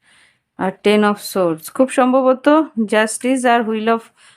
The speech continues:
আহ, হাই প্রিস্টেস যেটা বলছে যে ও কিন্তু এবার যেটা বুঝতে পারছি যে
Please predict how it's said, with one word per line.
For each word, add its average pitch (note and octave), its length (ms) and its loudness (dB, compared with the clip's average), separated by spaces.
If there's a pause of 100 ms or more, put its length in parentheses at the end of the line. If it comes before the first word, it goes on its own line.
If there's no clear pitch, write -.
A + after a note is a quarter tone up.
আহ, F#3+ 480 0
হাই G3 200 -2
প্রিস্টেস B3 500 0
যেটা A3+ 200 0
বলছে G3 460 -4
যে G#3 420 -2 (1300)
ও C4 160 2
কিন্তু C#4+ 680 -2
এবার A#3 600 -4
যেটা G#3+ 280 -4
বুঝতে G#3+ 320 -4
পারছি A3+ 440 -4
যে G#3 420 -6